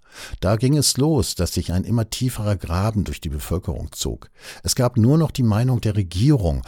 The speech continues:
und die wurde von den Medien gestützt und verbreitet. Kritik, andere Meinungen, Zweifel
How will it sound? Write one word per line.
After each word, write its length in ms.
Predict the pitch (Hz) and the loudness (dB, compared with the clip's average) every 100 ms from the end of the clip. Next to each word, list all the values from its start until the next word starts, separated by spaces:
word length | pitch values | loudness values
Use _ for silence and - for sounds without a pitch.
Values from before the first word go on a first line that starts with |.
| - - | -10 -4
und 240 | 78 64 | -2 -2
die 240 | 80 113 | -2 0
wurde 180 | 104 92 | 0 0
von 160 | 80 82 | -2 -2
den 200 | 73 73 | -2 -2
Medien 400 | 80 98 107 98 | 0 0 2 0
gestützt 580 | 78 - 90 101 - 87 | 0 0 0 0 -2 -2
und 140 | 87 | -4
verbreitet. 640 | 110 - 73 64 80 - - | -2 -2 -4 -6 -10 -12 -16
Kritik, 560 | - - - 127 143 - | -8 -6 -2 0 0 -4
andere 340 | - 92 127 101 | -4 0 2 2
Meinungen, 480 | 82 78 69 69 67 | 0 -2 -2 -4 -4
Zweifel 640 | - 87 127 - 92 73 | -2 0 0 0 0 -2